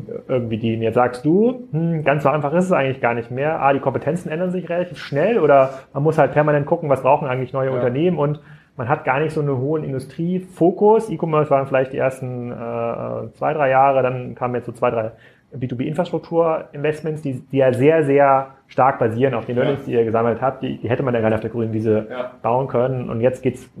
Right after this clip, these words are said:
Speaker 1: nochmal in ganz andere Bereiche E-Health. Aber k-, kann denn so ein Mittelständler in Stuttgart, der vielleicht eine Milliarde, zwei Milliarden, ähm, Umsatz macht, könnte der sich an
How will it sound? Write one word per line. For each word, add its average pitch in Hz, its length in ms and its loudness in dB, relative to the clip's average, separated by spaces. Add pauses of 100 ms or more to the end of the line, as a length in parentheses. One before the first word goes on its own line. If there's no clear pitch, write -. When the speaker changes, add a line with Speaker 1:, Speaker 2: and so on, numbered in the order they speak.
(140)
Speaker 1:
nochmal 127 240 0
in 120 60 -2
ganz 120 120 2
andere 131 280 2
Bereiche 113 340 2
E-Health. 151 380 0
Aber 117 140 2
k-, - 380 -16 (200)
kann 156 180 -8
denn 185 140 -4
so 175 80 -2
ein 175 260 -2 (340)
Mittelständler 156 840 0
in 147 100 -6
Stuttgart, 147 600 2
der 117 80 -4
vielleicht 127 240 0
eine 131 80 -4
Milliarde, 123 380 2
zwei 131 180 0
Milliarden, 131 400 0 (400)
ähm, 123 300 -4
Umsatz 139 260 0
macht, 127 240 -6
könnte 151 200 -2
der 139 180 2
sich 135 120 -6
an 135 180 -6